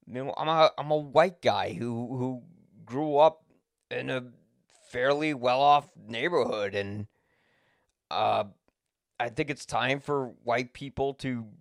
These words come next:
shut up and to just listen. And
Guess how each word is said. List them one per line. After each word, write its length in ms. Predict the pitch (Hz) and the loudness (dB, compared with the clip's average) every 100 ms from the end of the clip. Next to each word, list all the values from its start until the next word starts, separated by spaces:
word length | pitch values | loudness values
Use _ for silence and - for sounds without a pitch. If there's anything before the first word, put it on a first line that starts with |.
| _ _ _ _ _ - | _ _ _ _ _ -14
shut 380 | - - 143 120 | -4 2 4 8
up 320 | 139 175 - _ _ _ _ _ _ _ _ _ | 8 8 0 _ _ _ _ _ _ _ _ _
and 580 | 117 123 123 127 127 127 90 _ _ _ _ _ _ _ - | 2 4 4 2 0 -4 -12 _ _ _ _ _ _ _ -6
to 100 | 131 | -6
just 340 | 107 139 - | 0 0 0
listen. 680 | 117 117 175 - 87 - 90 _ _ _ _ _ _ _ _ _ _ _ _ _ _ _ _ _ _ _ _ _ - | -6 -2 -2 -2 -10 -12 -20 _ _ _ _ _ _ _ _ _ _ _ _ _ _ _ _ _ _ _ _ _ -6
And 600 | 117 113 113 110 107 | -2 0 -2 -4 -12